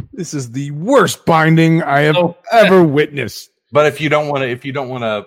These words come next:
Speaker 3: um, read the poorly bound version, uh, once again, it is available on Hoopla, so you can, uh, jump on and read it there. We love the Hoopla.
Speaker 2: Yeah.
Speaker 1: We do.
Speaker 2: It's great.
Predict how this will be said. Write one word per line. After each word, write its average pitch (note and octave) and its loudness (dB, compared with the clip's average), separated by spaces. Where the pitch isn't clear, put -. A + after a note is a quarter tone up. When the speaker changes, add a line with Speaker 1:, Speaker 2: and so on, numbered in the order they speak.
Speaker 3:
um, F#2+ -8
read G#2+ -10
the F#2+ -14
poorly G2+ -4
bound F#2+ -12
version, F2 -10
uh, E2 0
once F2+ -8
again, F#2+ -6
it F#2 -4
is G2 -2
available F#2 -4
on E2+ -6
Hoopla, A2+ -4
so - -8
you F#2+ -6
can, F#2 -12
uh, F2 -8
jump F2+ -12
on F2+ -4
and E2+ -14
read F#2+ -10
it F#2 -14
there. E3 0
We F#2+ -8
love G#2 -2
the G#2+ 0
Hoopla. A#2+ 0
Speaker 2:
Yeah. F#2+ -14
Speaker 1:
We G#2 -20
do. - -20
Speaker 2:
It's - -20
great. D3 -4